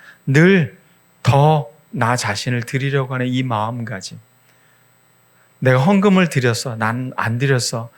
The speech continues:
이런 문제가 아니라는 것입니다. 내가 지금 하나님을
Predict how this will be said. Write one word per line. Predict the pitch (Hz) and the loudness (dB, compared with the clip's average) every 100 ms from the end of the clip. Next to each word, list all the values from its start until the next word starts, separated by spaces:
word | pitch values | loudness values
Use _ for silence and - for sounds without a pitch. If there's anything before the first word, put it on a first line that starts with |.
| _ - | _ 0
이런 | 170 220 220 | 4 4 4
문제가 | 160 131 127 123 | 2 2 -2 -2
아니라는 | 101 104 113 107 113 | -4 -6 -8 -10 -10
것입니다. | 101 - 104 110 - - _ _ _ _ _ - | -12 -14 -20 -20 -20 -20 _ _ _ _ _ 0
내가 | 131 131 143 | 2 4 4
지금 | - 139 165 208 226 - - - - | 2 2 4 4 0 -8 -20 -20 -6
하나님을 | - 226 220 202 196 226 202 - | 0 4 6 6 6 4 2 -4